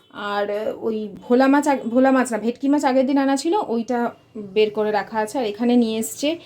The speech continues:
এটা ভেটকি মাছ, আহ, ভেটকি মাছ, ভেটকি মাছ না, এটা ভোলা মাছ, এটা কি মাছ বলে, ভাঙর মাছ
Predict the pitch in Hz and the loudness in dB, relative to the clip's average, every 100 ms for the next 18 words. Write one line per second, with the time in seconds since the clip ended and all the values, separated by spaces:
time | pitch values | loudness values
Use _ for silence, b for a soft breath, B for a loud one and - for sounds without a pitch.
0 | B B B 220 240 226 233 247 - 277 | B B B -2 0 2 0 0 0 4
1 | 277 320 349 - - - - _ - 190 | 4 2 -2 -8 -10 -16 -20 _ -18 -14
2 | 196 196 214 220 220 247 247 294 302 - | -10 -8 -6 -6 -4 0 2 2 -2 0
3 | 240 247 285 262 247 220 240 226 240 247 | 0 2 2 2 0 -2 -2 0 0 4
4 | 262 285 403 - - b b b b 262 | 4 2 0 -4 -16 b b b b -14
5 | 240 262 285 285 285 269 311 262 226 240 | -10 -8 -4 -2 0 0 0 0 2 4
6 | 277 294 320 440 - | 4 4 4 0 -4